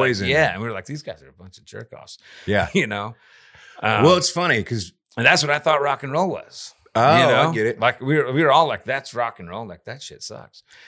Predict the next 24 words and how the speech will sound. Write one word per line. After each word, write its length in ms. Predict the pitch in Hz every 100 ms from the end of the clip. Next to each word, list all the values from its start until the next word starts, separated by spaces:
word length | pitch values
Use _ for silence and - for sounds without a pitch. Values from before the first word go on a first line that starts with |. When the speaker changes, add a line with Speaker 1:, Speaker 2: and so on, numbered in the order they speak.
| - _ -
Speaker 1:
Yeah, 180 | 107 113
it's 100 | 95
funny 220 | - 131
'cause 120 | 92 95
I'm 100 | 127
just 200 | 135 98
old 160 | 110
enough 200 | 107 101 -
to, 200 | 98 92 _ _ _ _ _ _ _ _
to, 100 | - - -
to, 160 | 110 104
when 160 | - 104
that 200 | 117 120
started 240 | - 110 98
coming 220 | 107 104
out, 120 | 101
I 20 | 95
was 100 | 87
like, 220 | 82 _ _ _ _ _ _ _ _ _ -
"This 200 | 135 139
is 100 | 104
a 100 | 90
Speaker 2:
Mm. 440 | 151 214 269 90 92
Speaker 1:
very 460 | 123 139 131 98